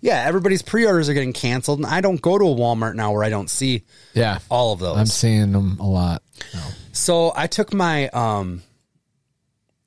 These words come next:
Speaker 1: I took my Masters of the Universe Macho Man, and I removed, like, all of his fucking gimmickry.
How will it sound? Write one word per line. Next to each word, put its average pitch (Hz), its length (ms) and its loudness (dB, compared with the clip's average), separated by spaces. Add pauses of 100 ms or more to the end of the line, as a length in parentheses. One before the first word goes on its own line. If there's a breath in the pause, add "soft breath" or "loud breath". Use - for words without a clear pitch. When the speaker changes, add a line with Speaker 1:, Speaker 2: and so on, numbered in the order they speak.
Speaker 1:
I - 80 -2
took - 260 -4
my 131 560 0 (1300)
Masters 143 520 -2
of 135 100 0
the 120 80 -2
Universe 147 720 0
Macho 120 420 -2
Man, 180 380 0
and 110 160 -6
I 110 40 -2
removed, 117 420 -2
like, 113 200 -2
all 113 240 2
of 107 60 -6
his 101 300 -4
fucking 113 400 -6
gimmickry. 131 580 -2